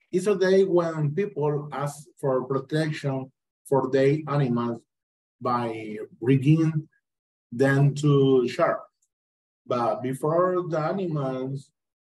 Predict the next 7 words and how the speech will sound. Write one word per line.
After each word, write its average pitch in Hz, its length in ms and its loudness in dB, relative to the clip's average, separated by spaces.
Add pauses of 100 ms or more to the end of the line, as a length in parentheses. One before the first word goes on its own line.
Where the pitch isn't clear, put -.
(180)
go 127 600 -4
into 180 380 -2
shore, 170 460 -2 (680)
the 151 160 -2
people 147 580 -2
usually 156 640 -2
dress 135 480 2